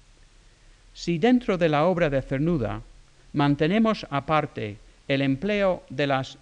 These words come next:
divinidades terrestres en poemas como "¿De qué país?", "A un muchacho andaluz" o "El joven marino", hay que reconocer que los dioses antiguos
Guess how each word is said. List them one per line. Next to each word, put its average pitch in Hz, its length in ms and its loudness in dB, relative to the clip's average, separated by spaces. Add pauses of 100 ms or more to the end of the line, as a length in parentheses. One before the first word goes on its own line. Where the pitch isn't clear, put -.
divinidades 139 800 0
terrestres 131 840 -6 (440)
en 120 160 0
poemas 151 480 0
como 117 400 -4 (220)
"¿De 123 100 -4
qué 165 200 -4
país?", 135 560 -4 (1000)
"A 127 140 0
un 160 160 2
muchacho 151 540 -4
andaluz" 123 540 -4 (580)
o 123 180 0
"El 120 140 -2
joven 160 400 -4
marino", 120 600 -4 (960)
hay 214 140 2
que 254 140 -2
reconocer 180 840 -2 (440)
que 147 160 0
los 131 280 -2
dioses 175 580 -4
antiguos 117 760 -4